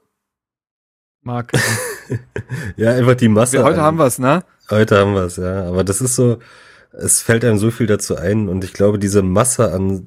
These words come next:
Speaker 2: so einfachen Fehlentscheidungen ist eigentlich das, was im Endeffekt so wehtut, ne? Also, und es geht, seit Bobic's Amt eintritt, geht es los, ja? Also diese, diese Kaderplanung, wo man sich gefragt hat, „Oh, geht es gut?“ Und,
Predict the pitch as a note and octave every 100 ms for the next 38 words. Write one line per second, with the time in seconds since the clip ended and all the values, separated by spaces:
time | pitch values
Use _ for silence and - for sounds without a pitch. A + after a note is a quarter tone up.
0 | _ _ - G2+ G2+ G2 G#2+ B2 B2 A2+
1 | A2 G#2 A2 A2+ G#2 - F#2+ F#2+ F#2 F#2
2 | F2 _ _ _ _ _ - A#2 - A2
3 | G#2 G#2+ - A2 - G#2+ G#2+ G#2+ F#2+ A2
4 | A2 G#2 - F#2 A2 D3 G2 F#2 G#2 A#2+
5 | G2+ G2 G2+ - A2+ A2 - - _ F#2
6 | A2 D3 - A#2+ C3 B2+ - - D#3 -
7 | G2 F#2 F#2+ - - G2 G#2+ - - -
8 | - - G2 C#3+ G#2+ - F2 G#2+ A2+ G#2+
9 | G#2+ G#2+ G#2+ G#2+ - - - - G#2+ G#2
10 | A2 G#2+ - G2+ A#2 A2 - A2+ G#2+ G#2
11 | G#2 G#2 G2+ G2+ G#2 G2+ G2+ G2+ - G2
12 | G2 G2 D#2+ G2 G2 G#2 A2 - A#2 B2
13 | A#2+ G#2+ G2+ G2+ F#2+